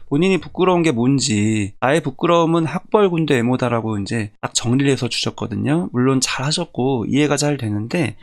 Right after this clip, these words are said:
조금 더 구체적으로 말씀을 드리자면은 이 부끄러움이라는 수치심이라는 감정의 핵심이라고 설명을 드린 거는 현상이에요. 그러니까 지금 본인이 짚은 학벌, 군대, 외모는 내 부끄러운 원인이 아니에요.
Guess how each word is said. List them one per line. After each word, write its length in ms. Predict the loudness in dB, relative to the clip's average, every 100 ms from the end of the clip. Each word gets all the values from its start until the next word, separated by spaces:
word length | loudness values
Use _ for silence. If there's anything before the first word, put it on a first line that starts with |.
| -20 -20 -12
조금 320 | -12 -2 2 4
더 120 | 2
구체적으로 840 | 0 -2 0 0 0 0 -2 -2 -6 -6
말씀을 320 | -2 -2 -2
드리자면은 640 | -2 -4 -2 0 -2 -2
이 80 | -4
부끄러움이라는 840 | -8 0 2 4 4 2 2 0 -2
수치심이라는 800 | -2 -2 0 0 2 0 0 -2
감정의 420 | -2 -2 -2 -2
핵심이라고 680 | -2 -2 0 0 0 -2 -4
설명을 400 | -2 0 0 0
드린 220 | -4 -4
거는 380 | -2 -2 -2 -4 -10 -12
현상이에요. 640 | -2 2 2 2 0 -2 -6 -16 -20 -8
그러니까 140 | -4 -2
지금 240 | 2 2
본인이 340 | 4 4 4
짚은 520 | 2 -4 -2 0 0 -2 -10 -20 _ -8
학벌, 500 | -8 _ 4 4 2
군대, 360 | 0 4 4
외모는 580 | 4 2 2 2 0 -2 _ -2
내 200 | 0 0
부끄러운 560 | -4 -2 2 4 4
원인이 440 | 4 4 4 4 4
아니에요. 480 | 0 -4 -4 -6